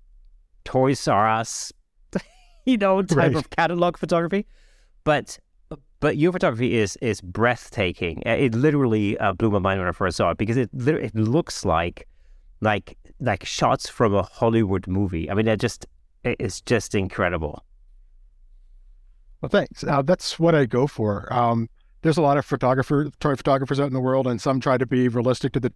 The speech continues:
Speaker 2: toy, um, and some don't. And I try to just use the, the figures as a model, and I do a lot of Photoshop work to kind of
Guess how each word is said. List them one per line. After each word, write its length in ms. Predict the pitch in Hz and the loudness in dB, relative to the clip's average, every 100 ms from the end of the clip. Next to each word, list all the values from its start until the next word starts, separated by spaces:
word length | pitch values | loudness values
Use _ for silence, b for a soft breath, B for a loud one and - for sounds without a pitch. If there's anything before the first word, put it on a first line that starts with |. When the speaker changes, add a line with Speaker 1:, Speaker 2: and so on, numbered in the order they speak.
| - | -2
Speaker 2:
toy, 340 | 123 123 127 - _ _ _ - | 0 2 0 -6 _ _ _ -2
um, 200 | 113 110 | 0 0
and 140 | 117 | -2
some 540 | - 131 123 117 117 - _ - | -2 2 2 2 0 -4 _ -2
don't. 240 | 127 123 | 0 0
And 100 | 127 | 0
I 80 | 135 | 0
try 240 | 139 170 | 2 2
to 180 | 135 120 - _ _ _ | 2 -2 -4 _ _ _
just 180 | 156 - | -2 2
use 240 | 143 139 | 2 2
the, 440 | - 127 113 110 101 - - - - | 2 2 2 0 -4 -12 -20 -20 -8
the 80 | 120 | -2
figures 460 | 147 139 131 117 | 0 2 2 4
as 320 | 120 110 107 | 2 2 0
a 80 | 110 | 0
model, 600 | 110 107 113 113 107 110 | 0 2 2 2 0 -2
and 380 | 117 110 107 107 - _ - - | -2 -4 -4 -6 -8 _ -20 -8
I 100 | 135 | -2
do 160 | 131 139 | 2 2
a 20 | |
lot 280 | 131 135 131 | 4 4 2
of 120 | 120 | 0
Photoshop 540 | - 127 123 131 113 | 0 0 2 0 0
work 220 | 127 117 - | 0 0 0
to 100 | 123 | -4
kind 180 | 123 | -2
of 80 | 113 | -4